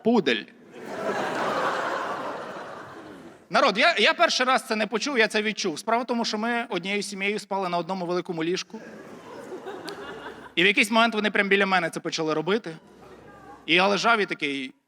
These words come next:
"Я хочу померти зараз". І встаю, йду, щоб викинутись в вікно, і батя такий: "Ну, води принеси, раз ти встав уже". Боже, народ, я, я за цю ніч, я подорослішав на п'ять років. Знаєте, коли ти в школу приходиш, і вчителька така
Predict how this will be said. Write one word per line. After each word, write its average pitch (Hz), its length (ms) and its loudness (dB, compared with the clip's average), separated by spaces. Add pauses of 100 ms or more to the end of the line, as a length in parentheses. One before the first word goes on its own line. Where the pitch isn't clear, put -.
(320)
"Я 151 140 0
хочу 156 260 -6
померти 135 480 -4
зараз". 120 540 -8 (1800)
І 185 100 0
встаю, 220 400 2
йду, 202 200 2
щоб 180 160 0
викинутись 185 500 0
в - 20 -4
вікно, 220 280 0
і 185 60 2
батя 170 240 4
такий: 156 260 0
"Ну, 214 100 2
води 214 240 6
принеси, 160 440 -2
раз 143 160 -2
ти - 100 -10
встав 127 400 -6
уже". 127 100 -8 (1800)
Боже, 190 160 0
народ, 196 260 2
я, 277 120 6
я 262 200 6
за 247 120 2
цю 254 100 2
ніч, 269 240 2
я 247 80 6
подорослішав 220 600 2
на 196 80 4
п'ять 196 220 2
років. 143 340 -4 (800)
Знаєте, 269 260 4
коли 247 140 6
ти 262 100 2
в 208 40 0
школу 240 280 4
приходиш, 247 680 2
і 190 80 -2
вчителька 190 400 0
така 147 460 0